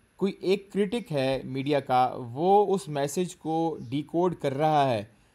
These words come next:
तो जो चीज़ वो बता रहा है वो चीज़ उसी तरीके से एस्टैब्लिश नहीं हो जाती और ना, ना होनी चाहिए। ठीक है, no matter how subtle or and full, कि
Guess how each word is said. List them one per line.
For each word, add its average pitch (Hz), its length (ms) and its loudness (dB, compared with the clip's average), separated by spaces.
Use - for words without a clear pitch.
तो 208 540 4
जो 160 380 0
चीज़ 214 360 -6
वो 156 560 2
बता 147 320 2
रहा 180 160 4
है 196 200 2
वो 165 220 -6
चीज़ 185 400 -6
उसी 196 180 -8
तरीके 180 340 -4
से 190 240 -2
एस्टैब्लिश 160 680 -4
नहीं 143 340 -2
हो 135 160 -2
जाती 104 580 -6
और 135 140 -6
ना, 139 340 -4
ना 139 220 -6
होनी 131 280 -4
चाहिए। 113 600 -4
ठीक 131 180 -6
है, 180 360 -4
no 175 60 0
matter 202 320 0
how 160 300 2
subtle 160 380 -4
or 139 300 4
and 147 240 -6
full, 123 440 -2
कि 156 180 -2